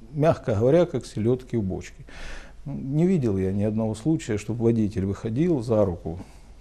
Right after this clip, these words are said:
брал пассажира и предлагал:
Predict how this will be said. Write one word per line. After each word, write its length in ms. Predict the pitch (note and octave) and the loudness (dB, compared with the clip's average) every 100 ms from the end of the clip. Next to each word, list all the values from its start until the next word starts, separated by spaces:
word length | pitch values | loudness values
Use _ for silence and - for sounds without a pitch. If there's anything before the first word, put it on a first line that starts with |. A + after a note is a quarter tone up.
| - A#2+ | -20 -12
брал 300 | A2 B2 G#2+ | 0 2 2
пассажира 800 | - G2 G#2 G2 C#3 E3+ C3+ A2 A2 - | 0 -6 -6 -2 0 2 2 0 -6 -8
и 280 | G#2 G#2+ G2 - - - - - - | -4 -4 -4 -10 -18 -20 -20 -20 -12
предлагал: 540 | A2+ A2+ B2 C3+ G2+ | -6 0 2 2 0